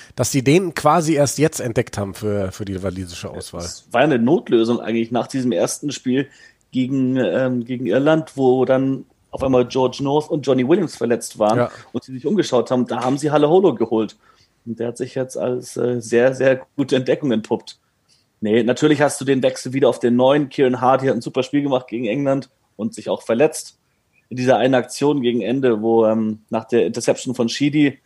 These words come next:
Speaker 2: als er den Ball nach vorne gekickt hat und beim Hinterherchasen hat wohl Kieran Hardy am Hammy hinten was getan.
Speaker 1: Mhm.
Speaker 2: Aber dann muss man mal schauen.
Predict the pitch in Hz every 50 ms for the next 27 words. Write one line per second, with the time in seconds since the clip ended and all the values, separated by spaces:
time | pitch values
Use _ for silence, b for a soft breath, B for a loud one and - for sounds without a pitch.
0 | _ _ _ _ _ _ _ _ 110 - 120 120 113 120 127 131 123 123 - -
1 | 131 131 135 123 123 120 - - 113 - - 131 123 - - 117 120 117 117 123
2 | 117 117 113 120 131 127 - 131 120 117 120 - 120 113 - - 113 110 - -
3 | 127 117 113 113 120 127 127 123 120 113 110 110 113 123 123 135 127 113 110 104
4 | 104 - 92 101 98 - - 104 - 117 110 113 120 117 _ _ _ 120 104 95
5 | 92 110 107 - B B B B B B B B B B B B B B B B
6 | B B B _ _ _ _ _ _ _ - - 135 123 123 120 123 120 117 117
7 | 110 - - - - 123 123 123 127 120 117 B B B B B B _ _ _
8 | _ _ _ _ _ _ _ 117 110 - 110 107 104 101 - - 104 104 107 113
9 | 113